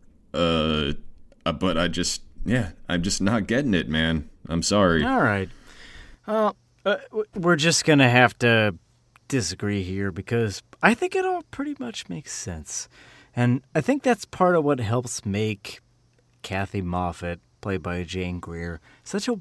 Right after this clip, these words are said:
Speaker 2: wonderful villain. It's greed and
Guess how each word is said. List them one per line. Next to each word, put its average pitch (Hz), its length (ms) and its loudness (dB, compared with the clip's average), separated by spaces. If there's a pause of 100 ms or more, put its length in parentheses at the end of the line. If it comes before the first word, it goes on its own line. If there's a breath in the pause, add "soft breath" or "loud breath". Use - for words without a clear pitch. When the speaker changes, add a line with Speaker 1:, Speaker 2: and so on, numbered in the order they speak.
(140)
Speaker 2:
wonderful 95 540 -2
villain. 82 560 -8 (520 soft breath)
It's - 300 -4 (120)
greed 151 800 2
and 90 280 0